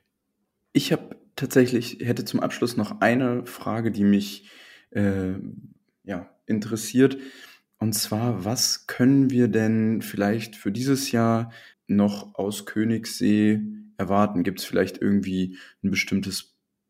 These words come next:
Produkt, ein bestimmter Stuhl, der dieses Jahr noch, äh, gelauncht wird? Oder gibt's da irgendwas, wovon du noch berichten kannst?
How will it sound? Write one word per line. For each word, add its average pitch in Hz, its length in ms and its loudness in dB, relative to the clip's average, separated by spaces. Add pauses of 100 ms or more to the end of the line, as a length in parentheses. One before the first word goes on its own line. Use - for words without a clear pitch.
(140)
Produkt, 127 460 2
ein 101 100 4
bestimmter 98 460 0
Stuhl, 123 340 4
der 107 120 2
dieses 110 360 -4
Jahr 104 140 2
noch, 101 400 -2
äh, 101 220 0
gelauncht 101 560 0
wird? 101 260 0
Oder 92 340 -4 (240)
gibt's 92 220 -8
da 92 100 2
irgendwas, 95 440 0
wovon 92 240 -4
du 90 60 0
noch 90 180 -6
berichten - 380 -10
kannst? - 420 -14